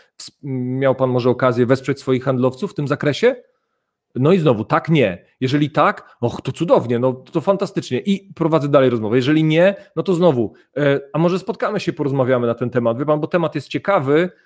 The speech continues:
trochę wrażliwy, ale no niestety dotyczy większości z nas. I tak dalej, i tak dalej. Więc różne scenariusze. A, ale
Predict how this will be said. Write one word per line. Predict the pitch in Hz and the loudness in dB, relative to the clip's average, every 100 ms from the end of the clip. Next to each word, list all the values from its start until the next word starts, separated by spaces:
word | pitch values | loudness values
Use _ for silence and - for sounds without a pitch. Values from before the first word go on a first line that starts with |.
| _ | _
trochę | - 165 - 170 147 | -2 -2 2 4 4
wrażliwy, | 131 - 131 151 156 247 320 _ _ _ - | 4 2 0 -4 -2 -2 -4 _ _ _ -4
ale | 139 147 | 2 4
no | 151 | 2
niestety | 151 143 170 170 | -2 -4 -6 -6
dotyczy | 151 160 - 156 156 | -8 -10 -6 -6 -4
większości | 165 170 180 - 120 | -6 -6 -10 -8 -10
z | |
nas. | 104 87 _ _ _ | -8 -12 _ _ _
I | - | -8
tak | 180 147 | -4 0
dalej, | 147 104 | 0 0
i | |
tak | 135 | -4
dalej. | 127 110 113 | 0 0 0
Więc | 139 151 | -2 0
różne | 190 175 | 0 0
scenariusze. | - 165 143 120 98 - - _ _ _ _ _ | -4 -2 0 0 -4 -12 -18 _ _ _ _ _
A, | 127 139 | 2 2
ale | 151 151 156 151 | 4 6 6 6